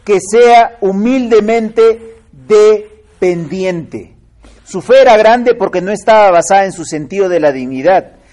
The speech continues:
sino en su convicción de que Jesús finalmente responderá a los que tienen necesidad. Si un amo le daba migajas a los perros, seguro que Jesús respondería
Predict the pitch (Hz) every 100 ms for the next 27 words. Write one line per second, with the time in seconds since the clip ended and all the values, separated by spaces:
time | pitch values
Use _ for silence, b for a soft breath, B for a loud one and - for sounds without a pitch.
0 | b - - 175 220 220 226 220 180 156
1 | 160 - 220 240 190 170 156 160 - 226
2 | - 180 170 214 214 226 240 160 101 131
3 | 180 b b b - 165 156 190 151 143
4 | 147 180 226 _ 147 139 127 143 156 160
5 | 160 147 135 123 131 127 117 - _ b
6 | b b _ - 196 202 214 233 170 147
7 | 143 156 180 180 170 160 180 165 156 147
8 | 143 - 196 135 120 - b b - -
9 | 156 185 208 185 131 147 160 175 165 -
10 | 147 127 139 185 170 117